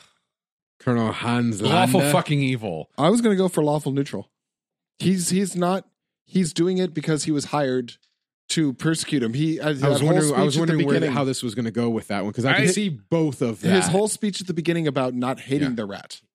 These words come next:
Speaker 2: He
Speaker 3: You
Speaker 2: doesn't
Speaker 3: know?
Speaker 2: hate the rat, but he also betrays his own people the
Speaker 1: At the
Speaker 2: moment
Speaker 1: end.
Speaker 2: an opportunity arises and he sees
Speaker 3: Well,
Speaker 2: it and it's a good opportunity. And then he's like, "Oh," and then he goes through all of this, but then he does ask for medals of honor for the rest of the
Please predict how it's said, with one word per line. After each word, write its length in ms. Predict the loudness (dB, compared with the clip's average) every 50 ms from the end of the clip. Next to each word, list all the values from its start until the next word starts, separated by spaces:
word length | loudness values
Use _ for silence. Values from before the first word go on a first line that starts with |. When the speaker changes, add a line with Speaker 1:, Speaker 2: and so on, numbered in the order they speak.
| _ _ _ _
Speaker 2:
He 80 | 0
Speaker 3:
You 40 | 0
Speaker 2:
doesn't 180 | 2 2 2 2
Speaker 3:
know? 60 | 2
Speaker 2:
hate 160 | 2 0 -2
the 80 | -2 -2
rat, 360 | 0 0 0 0 -2 -6 -8 -18 _ _ _ _ _
but 120 | 0 0
he 80 | 0 0 -2
also 320 | -4 -4 -2 0 0 0 0
betrays 480 | 0 -2 -4 -2 -2 0 0 0 0
his 180 | 0 -2 -4 -4
own 320 | -4 -2 0 0 0 -2
people 580 | -4 -4 -4 -4 -2 0 -2 -2 -2 -2 -6 -8 _ _ _
the 80 | 0
Speaker 1:
At 60 | 2 4
the 100 | 4 4
Speaker 2:
moment 260 | 4 4 4 2 2 2 2 0
Speaker 1:
end. 0 |
Speaker 2:
an 100 | -2 -2
opportunity 720 | -4 -4 -4 -4 -8 -12 -4 -2 -2 -2 0 -2 -2 -4
arises 560 | -2 -2 -2 -2 -2 -4 -6 -10 -14 -10 -8
and 80 | -8
he 40 | -8 -8
sees 240 | -10 -6 -2 0
Speaker 3:
Well, 160 | 2 4 2 2
Speaker 2:
it 100 | -2 -8 -18 _ _ _
and 80 | -2 -2
it's 80 | 0 0
a 60 | 0
good 180 | 0 0 0 0
opportunity. 840 | 0 -2 -4 -6 -6 -2 -2 -2 0 0 -2 -2 -4 -4 -6 -8 -10 _ _ _ _ _ _
And 80 | -2
then 80 | 0 0
he's 140 | 0 -2 -2
like, 200 | -2 -2 -2 -2
"Oh," 160 | -2 -2 0
and 80 | 0 -2
then 80 | -2
he 80 | -4 -2
goes 260 | -2 -2 -4 -4 -6
through 140 | -8 -4 -2
all 120 | -2 -2
of 120 | -2 -4 -4
this, 260 | -4 -4 -4 -4 -8
but 160 | -10 -12 -6
then 140 | -4 -2 -2
he 60 | -2
does 340 | -2 -2 -2 -2 -4 -6 -8 _
ask 320 | -2 -2 -2 -2 -4 -8
for 400 | -8 -6 -4 -2 -2 -2 -4 -6 -6
medals 320 | -4 -2 -2 -2 -2 -4
of 100 | -4 -4
honor 240 | -2 0 0 0 -2
for 160 | -2 -4 -4
the 100 | -2 -2
rest 300 | 0 0 -2 -4 -4 -6
of 140 | -8 -8 -6
the 120 | -8 -12